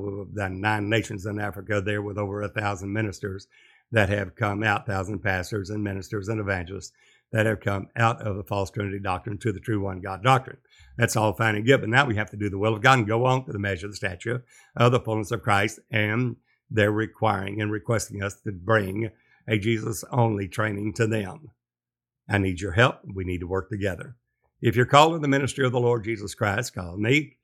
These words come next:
contact me. You can email me at sealing God's people at dennisbeard dot org. Let me know your name. I'll contact you. Let's work together, and, uh, we'll give the right hand of fellowship.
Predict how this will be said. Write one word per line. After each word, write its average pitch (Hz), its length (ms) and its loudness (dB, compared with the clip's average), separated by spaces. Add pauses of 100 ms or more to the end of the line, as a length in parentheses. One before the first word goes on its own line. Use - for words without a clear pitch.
(260)
contact 107 520 2
me. 120 360 0 (260)
You 113 160 4
can 107 160 0
email 110 400 4
me 123 220 2
at - 160 -4
sealing 165 640 -2
God's 131 460 2
people 123 580 0
at 135 320 4 (140)
dennisbeard 104 720 0
dot 95 180 0
org. 90 380 -6 (880)
Let 110 260 4
me 120 160 4
know 92 240 2
your 120 220 2
name. 113 340 2
I'll 110 160 0
contact 110 560 -2
you. 156 180 6
Let's 131 220 2
work 127 260 -2
together, 156 600 2 (400)
and, 110 580 2
uh, 113 120 -2 (220)
we'll 104 180 0
give 104 200 2
the 104 80 -2
right 101 220 2
hand 98 180 -4
of 92 100 -6
fellowship. 90 440 -6